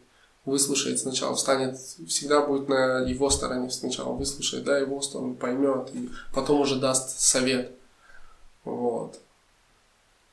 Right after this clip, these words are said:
Хочется поменьше ругаться, ну, конечно, иногда приходится. <laughs>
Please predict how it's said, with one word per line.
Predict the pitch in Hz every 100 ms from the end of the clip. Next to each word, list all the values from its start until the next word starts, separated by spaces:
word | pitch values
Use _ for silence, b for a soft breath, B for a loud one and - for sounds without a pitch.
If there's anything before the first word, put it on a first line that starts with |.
| _ -
Хочется | 151 - -
поменьше | 139 147 156 156 139
ругаться, | 135 156 - - 135
ну, | 127
конечно, | 135 135 -
иногда | 135 135 139 135 - b b b b b _ _
приходится. | - 143 151 156 - - -
<laughs> | 165 156 156